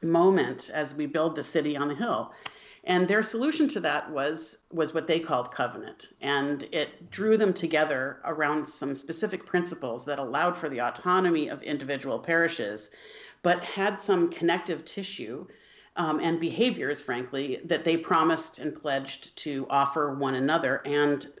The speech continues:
to be, um, have fidelity to themselves,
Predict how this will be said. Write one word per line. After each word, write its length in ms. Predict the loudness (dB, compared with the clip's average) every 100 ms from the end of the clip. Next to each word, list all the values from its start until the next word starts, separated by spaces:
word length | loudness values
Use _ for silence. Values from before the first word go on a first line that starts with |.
| _ _ -14
to 400 | -6 -2 -2 -2
be, 440 | -2 0 0 0 -2
um, 160 | 0 2
have 180 | 2
fidelity 420 | 4 4 4 2 -2
to 180 | -4
themselves, 720 | -2 -2 2 4 4 2 -2